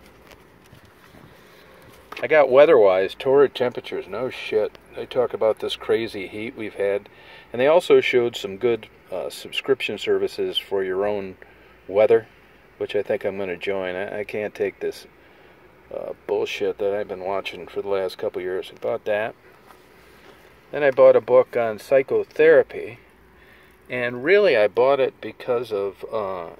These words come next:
it was cheap. Six bucks nowadays for a magazine's nothing. And it was a black therapist in America. Now, that is interesting to me.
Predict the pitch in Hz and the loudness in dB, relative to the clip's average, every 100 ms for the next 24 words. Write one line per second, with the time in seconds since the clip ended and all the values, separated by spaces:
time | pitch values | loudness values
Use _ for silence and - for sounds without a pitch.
0 | _ 117 - - - - 117 - _ _ | _ -16 -14 -12 -8 -8 -8 -12 _ _
1 | _ _ _ _ _ - 131 - 113 123 | _ _ _ _ _ -12 -12 -4 -2 -2
2 | - 98 104 101 101 98 98 92 101 117 | -2 -8 -4 0 0 0 -6 -6 -4 -4
3 | 95 87 - 95 117 135 _ _ _ _ | -8 -10 -8 -10 -8 -12 _ _ _ _
4 | _ _ _ _ 120 107 101 101 98 - | _ _ _ _ -10 -8 -6 -6 -6 -6
5 | 104 95 95 113 117 135 - 117 113 - | -6 -8 -2 0 0 0 -2 -2 -2 -4
6 | 92 - 92 92 92 90 - 64 73 104 | -12 -12 -14 -10 -10 -10 -14 -14 -14 -12
7 | 131 143 101 101 117 - 104 - 78 82 | -12 -12 -12 -12 -14 -12 -14 -12 -16 -16
8 | - - | -20 -20